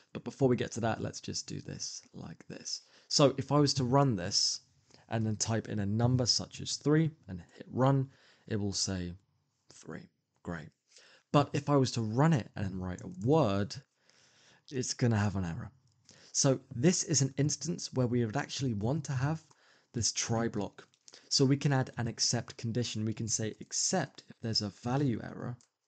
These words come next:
then print, uh, uh, uh,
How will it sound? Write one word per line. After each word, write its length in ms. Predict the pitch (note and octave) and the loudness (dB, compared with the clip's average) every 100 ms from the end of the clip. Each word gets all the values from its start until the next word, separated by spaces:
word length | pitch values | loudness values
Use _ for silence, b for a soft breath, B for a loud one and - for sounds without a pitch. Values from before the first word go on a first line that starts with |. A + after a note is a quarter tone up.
| _ _ _ _ _ _ _ _ _ _ _ _ _ _ _ _ _ - | _ _ _ _ _ _ _ _ _ _ _ _ _ _ _ _ _ -4
then 260 | C3 C#3+ | 0 2
print, 360 | C#3 G#2+ G#2 G#2+ _ _ _ _ _ _ _ _ _ _ _ _ _ _ _ _ _ _ _ _ _ _ _ _ - | 0 0 0 -4 _ _ _ _ _ _ _ _ _ _ _ _ _ _ _ _ _ _ _ _ _ _ _ _ -14
uh, 140 | F#2 - | -14 -8
uh, 160 | B2 A#2+ - | -4 -4 2
uh, 320 | E3 E3 | 4 6